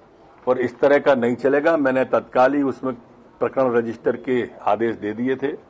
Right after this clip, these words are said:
कब्बाल जी के खिलाफ में, आदरणीय शरीफ परवाज जी के। धारा एक सौ तिरपन, पाँच सौ पाँच और दो सौ अट्ठावन में कार्रवाई भी, अंठानवे में कार्रवाई हो गई है, केस रजिस्टर्ड हो गया है।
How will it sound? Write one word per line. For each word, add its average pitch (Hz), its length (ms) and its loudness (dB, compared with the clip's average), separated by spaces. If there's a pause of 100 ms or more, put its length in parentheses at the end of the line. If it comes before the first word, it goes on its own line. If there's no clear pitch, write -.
(520)
कब्बाल 117 400 0
जी 120 140 -6
के 120 140 -2
खिलाफ 110 440 -2
में, 143 200 -6 (720)
आदरणीय 120 440 0
शरीफ 123 380 -2 (760)
परवाज 117 380 2
जी 120 120 -6
के। 139 180 -4 (840)
धारा 117 300 4
एक 127 180 2
सौ - 200 0
तिरपन, 131 480 0 (160)
पाँच 120 200 2
सौ 123 180 -2
पाँच 127 300 0
और 123 100 0
दो 110 180 -2
सौ 123 140 -2
अट्ठावन 120 960 -2
में 120 260 -2
कार्रवाई 113 480 2
भी, 127 180 -4
अंठानवे 113 500 -2
में 120 160 -2
कार्रवाई 107 440 -2
हो 110 140 -4
गई 120 160 -6
है, 135 120 -8 (680)
केस 123 240 2
रजिस्टर्ड 113 540 2
हो 123 120 2
गया 127 240 6
है। 127 140 0